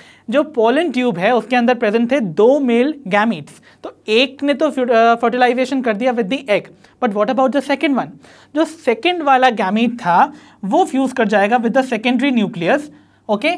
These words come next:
and it will form the primary endosperm nucleus। तो यहाँ पर जो सेकेंड गैमेट है जो यहाँ रिलीज होगा वो जाके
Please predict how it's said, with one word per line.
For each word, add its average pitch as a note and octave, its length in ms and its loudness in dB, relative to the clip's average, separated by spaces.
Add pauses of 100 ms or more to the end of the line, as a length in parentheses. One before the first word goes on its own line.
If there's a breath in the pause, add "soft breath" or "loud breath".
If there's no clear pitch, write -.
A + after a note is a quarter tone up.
(260 loud breath)
and B3 240 2
it G#3 80 -4
will B3+ 200 -2
form G3+ 200 2
the C4 120 2 (140)
primary B3+ 420 2 (160)
endosperm G#3+ 540 -2
nucleus। G3 340 -4 (440 soft breath)
तो C#4 80 -2
यहाँ A#3 400 0
पर A3+ 160 2
जो C#4 120 -2
सेकेंड D4+ 380 -2
गैमेट G3 420 -2
है - 160 -16 (800 soft breath)
जो G3+ 100 -6
यहाँ G#3+ 320 0
रिलीज G3 400 -4
होगा E3+ 420 -6 (640 soft breath)
वो A#3+ 220 -2
जाके A3+ 500 -2